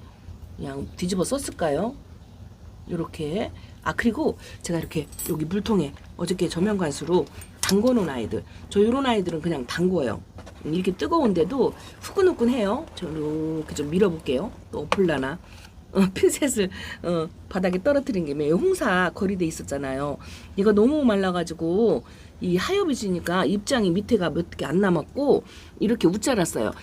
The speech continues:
웃자랐다기보다는 이게 제가 꽃대를 잘라줬잖아요. 꽃대가 쑥 올라와가지고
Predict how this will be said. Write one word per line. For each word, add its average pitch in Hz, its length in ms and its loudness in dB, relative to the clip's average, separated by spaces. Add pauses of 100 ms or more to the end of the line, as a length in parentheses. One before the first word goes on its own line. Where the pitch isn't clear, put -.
(140)
웃자랐다기보다는 208 1200 2
이게 175 200 0
제가 180 320 2
꽃대를 359 440 2
잘라줬잖아요. 139 960 -2 (220)
꽃대가 381 340 2
쑥 359 260 0
올라와가지고 156 1000 4